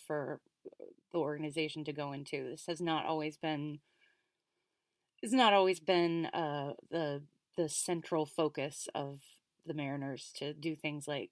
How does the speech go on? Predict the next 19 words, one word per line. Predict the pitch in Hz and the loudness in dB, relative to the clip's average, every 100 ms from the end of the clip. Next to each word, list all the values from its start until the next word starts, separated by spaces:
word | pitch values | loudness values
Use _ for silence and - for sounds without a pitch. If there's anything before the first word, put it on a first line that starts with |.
| - | -12
you | 120 | -14
know, | - - | -14 -14
we | 151 156 | -8 -8
hear | 147 143 | -4 -2
all | 127 127 | -2 -4
the | 151 | -6
time | - 139 143 | -8 -8 -4
about | 131 - | -4 -4
See | - - 139 | -6 -4 -4
the | 143 | -6
Z | 151 214 175 156 135 123 | -4 0 2 2 0 -4
and, | 107 98 101 - - _ - | -6 -8 -12 -16 -20 _ -8
uh, | 120 123 101 - | -4 -4 -4 -8
P | - 160 | -8 -8
T | - 160 | -6 -6
P | - 165 170 160 156 143 139 135 | -2 0 2 2 2 -2 -6 -8
As, | - | -10
and, | 127 131 127 131 131 _ - _ _ _ - | -12 -12 -12 -12 -14 _ -20 _ _ _ -8
um, | 123 110 80 73 | -6 -6 -8 -12